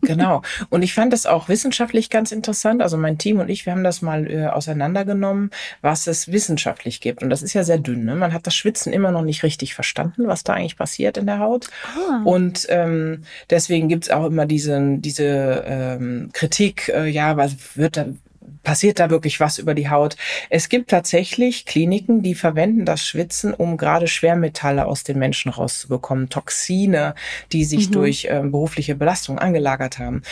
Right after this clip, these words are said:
Speaker 1: Das heißt, es wird verwandt als Therapie, weil es funktioniert. Das fand ich spannend.
Speaker 2: Ah,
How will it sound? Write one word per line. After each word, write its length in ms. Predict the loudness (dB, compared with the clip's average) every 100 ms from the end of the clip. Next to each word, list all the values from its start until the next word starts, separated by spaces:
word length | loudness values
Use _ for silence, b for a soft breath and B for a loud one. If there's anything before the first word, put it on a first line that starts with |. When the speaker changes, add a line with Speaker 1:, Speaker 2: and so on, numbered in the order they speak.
| B
Speaker 1:
Das 120 | -4
heißt, 180 | -2 -2
es 100 | 0
wird 120 | -2
verwandt 600 | 0 -2 0 0 0 0
als 240 | -2 -4 -4
Therapie, 480 | -4 -4 -2 -2 2
weil 200 | 2 2
es 120 | -4
funktioniert. 800 | -8 -10 -8 -6 -6 -6 -10 -14
Das 120 | -10
fand 200 | -2 -2
ich 80 | -2
spannend. 420 | -4 -4 -2 -2 0
Speaker 2:
Ah, 340 | -2 -4 -8